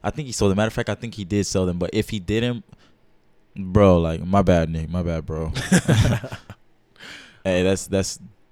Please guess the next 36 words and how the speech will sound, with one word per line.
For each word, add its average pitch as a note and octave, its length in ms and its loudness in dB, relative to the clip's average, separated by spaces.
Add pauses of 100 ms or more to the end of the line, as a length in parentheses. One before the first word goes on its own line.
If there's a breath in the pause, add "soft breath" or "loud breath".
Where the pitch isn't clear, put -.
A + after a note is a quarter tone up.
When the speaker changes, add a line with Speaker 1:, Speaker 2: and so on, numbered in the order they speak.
(140)
Speaker 1:
that's F#2+ 200 0
good G#2 200 4
promo, F#2 420 4
I E2 60 -8
guess. F2 440 -6 (400)
Speaker 2:
It F2+ 140 -16
Speaker 1:
Maybe F2+ 160 -8
Speaker 2:
is. F2+ 60 -4
Speaker 1:
not F2 100 -2
how F2+ 100 -2
you F2 120 0
wanted E2+ 320 0
Speaker 2:
Bro, F#2+ 120 -4
Speaker 1:
it, - 20 -4
Speaker 2:
you G#2+ 100 -4
Speaker 1:
but D#2+ 40 -6
yeah. D#2+ 60 -8
Speaker 2:
can't, G#2+ 160 -2
you G#2 120 -6
can't A2+ 220 -6
just G2 160 -6
say, F2+ 120 -8
"Shout F#2 260 -8
out, F2 180 -8
Nick." F#2+ 180 -8
You G2 100 -10
gotta F2+ 160 -8
put - 200 -16
the - 120 -18
Instagram E2+ 480 -12
at, D#2+ 240 -8
Speaker 1:
Yeah, G2 140 2
Speaker 2:
too. E2 60 -8
You G2 200 -6
gotta E2+ 180 -4
Speaker 1:
at F#2 300 4